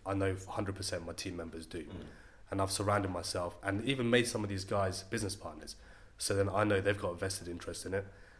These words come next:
Speaker 1: And we've both, using our different skill sets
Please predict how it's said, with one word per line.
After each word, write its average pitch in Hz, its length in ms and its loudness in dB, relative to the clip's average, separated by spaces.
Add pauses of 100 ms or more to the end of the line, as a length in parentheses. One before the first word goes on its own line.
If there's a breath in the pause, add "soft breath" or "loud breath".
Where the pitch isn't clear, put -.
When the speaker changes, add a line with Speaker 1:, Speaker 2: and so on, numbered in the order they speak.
(180 soft breath)
Speaker 1:
And 95 200 0
we've 98 200 2 (100)
both, 101 400 4 (260)
using 98 300 4
our 98 260 6
different 104 300 -2
skill 127 220 4
sets - 460 0